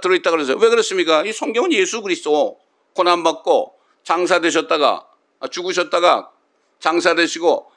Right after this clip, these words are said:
다시 부활하신 거, 이거 하나. 이거를 깨달아야 돼요. 이게 왜 그랬는가? 왜 그분이 나 때문에 그렇게 됐는가? 이거를 깨닫고 그분을 만나야 됩니다. 그래야만 그분을 믿게 되는 거죠. 종교적으로 알면 안 돼요.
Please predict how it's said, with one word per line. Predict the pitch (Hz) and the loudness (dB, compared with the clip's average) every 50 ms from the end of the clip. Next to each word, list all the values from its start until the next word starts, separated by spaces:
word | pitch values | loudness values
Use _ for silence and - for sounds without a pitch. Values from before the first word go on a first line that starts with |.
| _ _ _ _ _ | _ _ _ _ _
다시 | - 147 165 - 185 175 | -8 -8 -6 -4 -6 -6
부활하신 | - - 165 160 160 156 143 135 147 139 | -2 0 2 2 4 2 0 -2 -2 -2
거, | 120 135 | -2 -2
이거 | 175 196 185 | 0 0 0
하나. | 180 190 190 180 135 101 - - _ _ _ _ _ _ - | 0 0 2 0 0 0 -4 -8 _ _ _ _ _ _ -10
이거를 | 170 175 185 208 202 214 220 - | -4 0 2 2 2 2 0 0
깨달아야 | - 190 185 180 180 170 165 165 | 2 2 4 4 4 4 4 4
돼요. | 160 160 190 185 156 110 110 - - | 4 2 4 4 2 2 0 -4 -6
이게 | 160 170 208 226 | 0 2 4 4
왜 | 175 143 156 180 185 | 4 4 2 2 2
그랬는가? | 175 185 180 175 170 170 170 180 175 131 - - - _ _ - | 2 2 2 2 0 0 2 4 4 2 2 -2 -8 _ _ -2
왜 | 156 196 208 | 0 0 2
그분이 | - 175 185 190 202 208 | 0 -2 -2 0 0 0
나 | 190 - 151 147 | 2 2 2 0
때문에 | - 190 180 190 180 | 0 0 0 0 0
그렇게 | 156 160 175 180 | 2 2 2 2
됐는가? | 170 165 165 165 160 170 185 160 120 - - - - - _ - | 2 0 0 0 0 2 2 2 2 0 -4 -10 -20 -20 _ -10
이거를 | - 165 165 196 190 196 202 - | -4 0 0 2 2 2 0 -2
깨닫고 | - 196 - 190 175 - - - | 0 0 0 0 0 -2 -4 -6
그분을 | - 175 170 185 185 202 202 | -4 -4 -2 -2 -2 -2 0
만나야 | 180 147 143 156 175 185 190 180 | 0 0 2 2 4 2 2 2
됩니다. | 180 175 170 165 160 170 180 170 131 107 - | 0 0 0 2 2 4 4 4 2 0 -2
그래야만 | - 185 202 202 220 226 220 | 0 0 2 2 2 0 -4
그분을 | - 190 202 208 214 180 | -4 -4 -2 -2 -2 -2
믿게 | 170 156 - 190 | -4 -4 -2 0
되는 | 175 175 165 160 156 | 0 2 2 2 0
거죠. | 147 135 143 190 208 294 381 440 - _ _ _ _ _ _ _ _ _ _ _ - | 0 0 2 2 2 0 0 -4 -8 _ _ _ _ _ _ _ _ _ _ _ -8
종교적으로 | - 185 208 196 202 196 202 196 202 202 | -6 -2 0 2 2 2 2 4 4 4
알면 | 185 185 185 190 190 | 4 2 2 2 0
안 | 180 160 151 | 0 0 0
돼요. | 151 156 170 196 196 170 - | 0 0 0 0 0 -4 -8